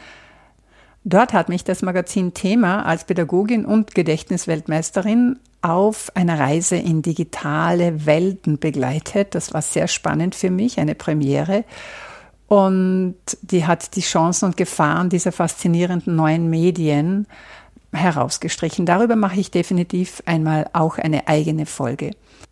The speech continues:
Dort habe ich genau dieses Experiment gemacht. Ich bekam sechzehn Begriffe von ihnen, saß dort am Boden in dem Raum, in dem wir uns da befunden haben,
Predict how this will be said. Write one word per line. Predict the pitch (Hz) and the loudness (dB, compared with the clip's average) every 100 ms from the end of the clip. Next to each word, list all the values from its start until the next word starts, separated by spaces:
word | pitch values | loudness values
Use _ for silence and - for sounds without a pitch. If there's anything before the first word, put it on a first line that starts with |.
| _ _ | _ _
Dort | 240 247 | 2 4
habe | 208 196 | 2 4
ich | 190 - | 2 0
genau | 190 185 | 4 4
dieses | 220 226 220 | 4 2 2
Experiment | - 185 - 180 175 165 160 - | -2 -4 0 0 0 -2 -4 -4
gemacht. | 156 170 311 - - | -2 0 0 -2 -8
Ich | 190 | -6
bekam | - 170 175 160 | -6 -4 -4 -2
sechzehn | - 165 - 175 | -4 -6 -4 -6
Begriffe | 156 156 226 269 294 | -4 -2 -2 -2 -4
von | 262 | 0
ihnen, | 247 233 233 | 2 4 2
saß | 175 156 - - | 2 0 -2 -2
dort | 151 151 - - | 0 0 -2 -6
am | 147 | -4
Boden | 156 226 254 240 | 0 2 2 2
in | 170 | 0
dem | 151 160 | -2 -2
Raum, | 170 220 285 262 - - - - - | 0 2 2 0 -6 -16 -18 -18 -2
in | 220 | 2
dem | 226 220 | 4 4
wir | 214 214 | 4 2
uns | 202 | 0
da | - 185 | 2 0
befunden | 175 - 202 202 185 | 0 -2 -2 0 0
haben, | 185 165 160 165 | 2 2 2 -4